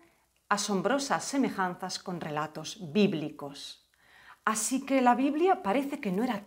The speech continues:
tan original como parecía. ¿Qué sucedía aquí? Mitos de la creación, relatos de héroes y dioses, diálogos sapienciales, incluso historias sobre un diluvio universal.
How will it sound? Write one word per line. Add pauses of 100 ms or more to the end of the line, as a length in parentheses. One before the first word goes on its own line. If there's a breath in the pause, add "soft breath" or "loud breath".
tan
original
como
parecía. (760 soft breath)
¿Qué
sucedía
aquí? (880)
Mitos
de
la
creación, (240 soft breath)
relatos
de
héroes
y
dioses, (560 soft breath)
diálogos
sapienciales, (1080 soft breath)
incluso
historias
sobre
un
diluvio
universal.